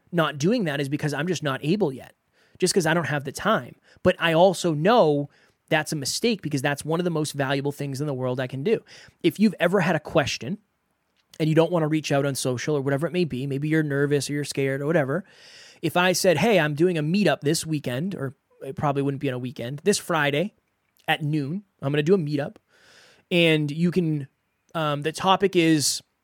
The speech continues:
you know, five ways to be a better interviewer. And if you have any questions, please bring them." You don't have to have your camera on. You can be totally anonymous, and you can type your question in the chat. You might come to that, and you might say, "Wow, this was awesome. I really enjoyed this."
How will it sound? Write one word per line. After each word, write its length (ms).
you 100
know, 280
five 360
ways 320
to 80
be 120
a 40
better 200
interviewer. 440
And 220
if 80
you 80
have 100
any 100
questions, 420
please 240
bring 240
them." 260
You 80
don't 140
have 200
to 60
have 140
your 80
camera 360
on. 140
You 80
can 160
be 100
totally 340
anonymous, 440
and 80
you 60
can 120
type 220
your 220
question 320
in 40
the 80
chat. 320
You 160
might 220
come 200
to 100
that, 260
and 160
you 60
might 180
say, 140
"Wow, 220
this 160
was 100
awesome. 300
I 80
really 260
enjoyed 320
this." 320